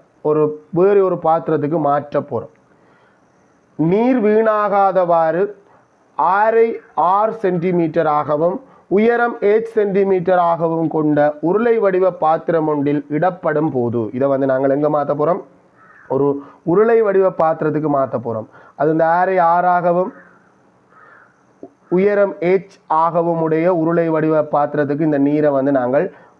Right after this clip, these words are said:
மாற்றுறோம். அப்படி மாற்றுற போது, இது பெரிய உருளை வடிவ பாத்திரமா இருக்கு. So, அதுக்குள்ள வந்து மாற்றம், இது படம் தானே, பெரம்படி படம். அப்படி மாற்றுற போது, நான் இங்க, இங்க இந்த நீரை மாற்றுற போது,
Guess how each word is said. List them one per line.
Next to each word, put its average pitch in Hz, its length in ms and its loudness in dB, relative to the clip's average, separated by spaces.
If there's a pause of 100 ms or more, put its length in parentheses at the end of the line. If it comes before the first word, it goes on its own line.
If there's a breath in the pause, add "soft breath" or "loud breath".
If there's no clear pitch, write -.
மாற்றுறோம். 123 640 -2
அப்படி 139 260 -4
மாற்றுற 190 580 2
போது, 147 460 -2 (340)
இது 117 200 -8 (100)
பெரிய 131 300 0
உருளை 135 240 0
வடிவ 135 240 0
பாத்திரமா 131 420 -2
இருக்கு. 127 260 -4
So, 127 240 -2
அதுக்குள்ள 127 240 -2
வந்து 127 220 0
மாற்றம், 123 340 -4
இது 131 140 -10
படம் 135 280 -4
தானே, 127 140 0
பெரம்படி 123 340 -2
படம். 120 260 -6 (340 loud breath)
அப்படி 151 220 -2
மாற்றுற 220 500 0
போது, 180 280 2
நான் 165 200 2
இங்க, 165 220 0
இங்க 175 300 0
இந்த 165 180 0
நீரை 165 260 0
மாற்றுற 156 400 -2
போது, 143 340 -2